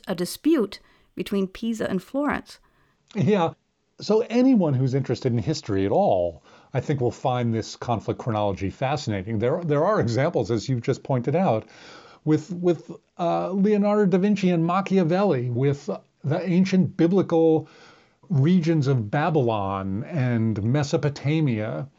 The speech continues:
Speaker 2: There are examples from the Civil War in the United States. There are, uh, examples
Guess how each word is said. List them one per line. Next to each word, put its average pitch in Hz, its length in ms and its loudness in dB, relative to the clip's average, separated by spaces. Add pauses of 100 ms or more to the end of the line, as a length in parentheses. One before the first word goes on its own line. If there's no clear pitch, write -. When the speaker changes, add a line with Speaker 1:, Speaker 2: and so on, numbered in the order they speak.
(520)
Speaker 2:
There 139 240 0
are 143 80 4
examples 143 540 0
from 160 220 0
the 165 80 2
Civil 170 440 0
War 147 420 2
in 107 80 -2
the 110 80 -4
United 120 400 -2
States. - 520 -4
There 113 560 -2 (600)
are, 113 300 -4
uh, 180 80 -12
examples 131 1040 -2